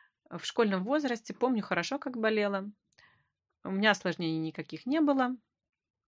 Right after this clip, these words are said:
Ну, просидела просто так две недели дома,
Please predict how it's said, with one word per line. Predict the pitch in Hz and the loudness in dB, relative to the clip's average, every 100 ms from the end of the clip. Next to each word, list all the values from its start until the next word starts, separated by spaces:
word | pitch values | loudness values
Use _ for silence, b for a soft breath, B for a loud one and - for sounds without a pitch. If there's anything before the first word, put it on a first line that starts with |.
| _ _ _ _ - _ _ | _ _ _ _ -16 _ _
Ну, | 302 480 | 0 4
просидела | 330 262 196 185 | 4 4 4 4
просто | 165 180 - | 2 -2 -4
так | 170 165 165 | -2 -2 0
две | 165 | -2
недели | 160 156 175 202 | -2 -2 -2 -2
дома, | 285 381 370 349 | -2 -2 -2 -4